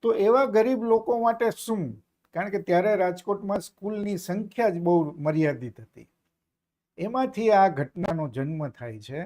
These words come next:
અને નાઇટ સ્કૂલ સર લાખાજી રાજ, જે પ્રજાવત્સલ રાજા ગણાયા આપણા, એમને અને બીજા લોકોએ, અ, એકઠા થઈ અને આ નાઇટ સ્કૂલનો પ્રારંભ કર્યો.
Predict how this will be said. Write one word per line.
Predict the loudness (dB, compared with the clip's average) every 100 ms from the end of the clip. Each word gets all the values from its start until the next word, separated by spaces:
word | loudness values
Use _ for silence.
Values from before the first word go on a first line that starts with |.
| -12 _ _ _ _
અને | -6 -4
નાઇટ | -2 0 0 -2
સ્કૂલ | -4 0 0
સર | 2 -2 0
લાખાજી | -2 -2 0 0 2
રાજ, | 2 2 0 -4
જે | -4
પ્રજાવત્સલ | -4 -6 0 2 2 -2 -6 -6 -4
રાજા | -4 -2 0 0
ગણાયા | -2 -6 -6 -8
આપણા, | -10 -14 -18 -18 _ _ _ _ _ _ -14
એમને | -6 -6 -2 0 2 2
અને | 0 -2 -4
બીજા | -4 0 4
લોકોએ, | 4 4 0 -2 0 0 -2 -4 -10 _ _ _ _
અ, | -14 -12 -10 -10 -10 -10
એકઠા | -12 -14 -8 -6
થઈ | -6 -2 0 2 2
અને | 0 -4 -4 -8 -12
આ | -12 -10
નાઇટ | -8 -8 -10
સ્કૂલનો | -14 -6 -4 -4 -4
પ્રારંભ | -8 -8 -6 -4 -4 -6
કર્યો. | -10 -18 -20